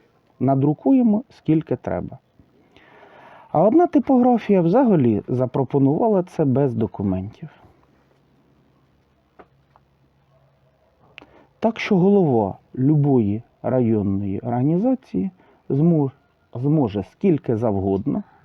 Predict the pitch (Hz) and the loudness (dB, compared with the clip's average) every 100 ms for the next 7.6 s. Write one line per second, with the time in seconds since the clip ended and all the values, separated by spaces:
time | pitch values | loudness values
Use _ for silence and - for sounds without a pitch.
0 | _ _ _ - - - 123 139 151 143 | _ _ _ -20 -16 -6 -4 -2 -2 -2
1 | 233 - 214 - 101 139 - 120 - - | -4 -4 -8 -4 -2 -4 -6 -10 -10 -10
2 | 85 87 - - - _ _ _ _ - | -8 -8 -12 -20 -20 _ _ _ _ -2
3 | 135 127 - 233 - _ - 107 - 113 | -2 0 -2 -4 -6 _ -4 -4 -4 -8
4 | 104 82 78 - _ _ _ - - - | -6 -8 -12 -16 _ _ _ -20 -20 -20
5 | - - - - - _ _ - 330 349 | -20 -20 -20 -20 -20 _ _ 0 2 2
6 | - 285 262 262 233 208 220 220 180 202 | 4 4 4 2 2 4 4 4 4 2
7 | 180 190 165 175 160 143 | 4 2 4 4 4 2